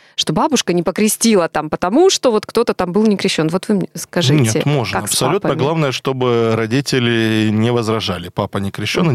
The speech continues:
Speaker 1: Мгм.
Speaker 2: возражал. А вообще, по-хорошему, могут креститься
Speaker 1: Оба, да?
Speaker 2: одновременно
Speaker 1: Ой,
Speaker 2: оба
Speaker 1: прекрасная
Speaker 2: вместе.
Speaker 1: идея. <laughs> То есть он может и присутствовать, и вообще можно
Speaker 2: Может в
Speaker 1: даже
Speaker 2: этот же момент тоже покреститься, будет оба крещения.
Speaker 1: Но вот вы сказали, что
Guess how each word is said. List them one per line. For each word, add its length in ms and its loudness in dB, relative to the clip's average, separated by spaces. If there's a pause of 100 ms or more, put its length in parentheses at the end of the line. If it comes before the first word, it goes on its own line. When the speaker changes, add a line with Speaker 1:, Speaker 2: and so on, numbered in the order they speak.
Speaker 1:
Мгм. 40 2
Speaker 2:
возражал. 460 -2
А 40 0
вообще, 220 -2
по-хорошему, 720 -2
могут 340 -2
креститься 580 -2 (260)
Speaker 1:
Оба, 160 2
да? 100 0
Speaker 2:
одновременно 760 0
Speaker 1:
Ой, 100 2
Speaker 2:
оба 80 2
Speaker 1:
прекрасная 460 0
Speaker 2:
вместе. 240 0
Speaker 1:
идея. 240 4 (160)
<laughs> 640 0
То 60 0
есть 120 0
он 100 2
может 260 0
и 40 -8
присутствовать, 720 2
и 140 2
вообще 300 2
можно 300 2
Speaker 2:
Может 280 0
в 80 0
Speaker 1:
даже 120 0
Speaker 2:
этот 180 2
же 100 0
момент 380 0
тоже 240 -2
покреститься, 720 -6
будет 320 0
оба 180 -2
крещения. 640 -6 (300)
Speaker 1:
Но 100 2
вот 140 -2
вы 220 2
сказали, 400 0
что 360 0